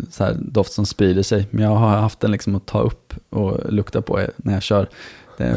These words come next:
jag tycker det är en otroligt härlig doft. Så att, ehm, det är liksom blandning av, eh, barrträd och, eh,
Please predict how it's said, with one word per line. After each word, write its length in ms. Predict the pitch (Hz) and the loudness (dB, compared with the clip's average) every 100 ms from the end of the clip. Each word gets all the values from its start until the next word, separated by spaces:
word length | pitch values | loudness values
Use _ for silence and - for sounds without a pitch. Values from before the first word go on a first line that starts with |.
| - | 0
jag 120 | 104 | 0
tycker 80 | 110 | 2
det 60 | 104 | 2
är 40 | |
en 60 | 110 | 2
otroligt 420 | - 135 143 87 | 2 4 4 4
härlig 220 | - - | 2 0
doft. 280 | 113 107 - | 0 0 -6
Så 80 | - | -10
att, 120 | - | -2
ehm, 380 | - 57 57 107 - - | 0 2 0 -2 -6 -10
det 100 | - | -6
är 260 | 117 - 101 | -4 -2 0
liksom 240 | 104 107 | 2 4
blandning 360 | 110 107 104 110 | 6 6 6 6
av, 180 | 98 98 | 4 2
eh, 240 | 92 92 60 | 2 0 0
barrträd 720 | 58 95 101 92 - 90 85 58 | 0 2 4 2 0 0 0 0
och, 300 | - - - | -4 -6 -4
eh, 340 | - 55 | -2 -2